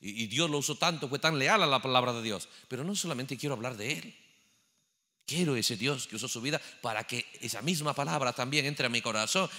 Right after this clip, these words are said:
de la manera que estaba en él. Aleluya. ¿Se da cuenta? Entonces,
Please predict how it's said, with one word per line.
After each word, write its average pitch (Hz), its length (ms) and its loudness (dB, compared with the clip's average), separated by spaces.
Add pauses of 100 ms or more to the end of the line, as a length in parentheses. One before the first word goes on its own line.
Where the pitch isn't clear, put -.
(100)
de 143 80 0
la 117 80 2
manera 131 340 2
que 131 80 -6
estaba 123 320 4
en 113 100 0
él. 185 400 8 (1000)
Aleluya. 214 520 12 (1500)
¿Se 135 60 6
da 165 120 10
cuenta? 190 280 6 (1800)
Entonces, 156 560 6